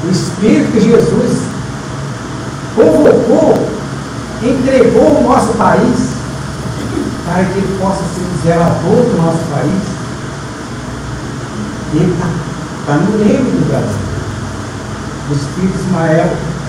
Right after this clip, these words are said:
Então, quando nós vemos que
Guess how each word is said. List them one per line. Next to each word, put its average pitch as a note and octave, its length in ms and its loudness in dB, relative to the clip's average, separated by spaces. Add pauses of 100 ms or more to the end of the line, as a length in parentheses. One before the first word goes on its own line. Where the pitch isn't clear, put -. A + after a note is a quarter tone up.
(1500)
Então, C#4+ 340 6
quando E4 240 8
nós B3 300 6
vemos D4 440 6 (220)
que A#3 460 4